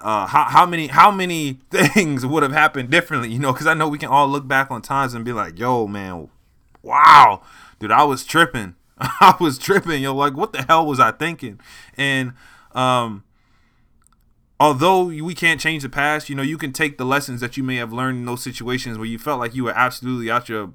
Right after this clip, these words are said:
uh, fucking going bonkers, you know, and, and use that to your advantage now. But one of the things that I feel that we can learn today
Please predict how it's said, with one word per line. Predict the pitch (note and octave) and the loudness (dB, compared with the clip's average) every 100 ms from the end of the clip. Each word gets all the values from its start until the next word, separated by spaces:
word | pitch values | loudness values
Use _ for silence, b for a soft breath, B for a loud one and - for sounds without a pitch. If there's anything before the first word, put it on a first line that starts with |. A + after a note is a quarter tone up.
| - | -8
uh, | A2+ | -6
fucking | A2 C3+ B2+ A2+ | -4 -6 -8 -4
going | C3 A2+ | -4 4
bonkers, | C#3 D#3 B2+ G#2+ | 6 6 2 -8
you | G#2 | -8
know, | G#2+ G#2 | -8 -8
and, | G#2 b b - | -10 b b -14
and | G#2 | -6
use | A#2+ C3 | -2 0
that | B2+ A2+ | -2 -6
to | B2 | -8
your | A#2 G#2 | -6 -4
advantage | G2 A#2+ G#2 A#2+ | -6 -8 -8 -2
now. | B2+ | -2
But | A#2 G#2+ | 0 -4
one | C3+ F3+ | -4 -4
of | |
the | E3 | -4
things | - D#3+ D3+ C#3 | -6 -6 -6 -4
that | B2 | 0
I | B2+ | 0
feel | B2+ C3 B2+ A#2 B B B | -2 -4 -6 -6 B B B
that | A#2+ A#2 G#2+ | 0 0 2
we | B2+ | -2
can | B2+ C3 A2 A#2 | -4 -8 -6 0
learn | C3 B2 | 0 0
today | A2+ F#2+ A#2 B2 F#2 | -6 -8 -2 -2 -2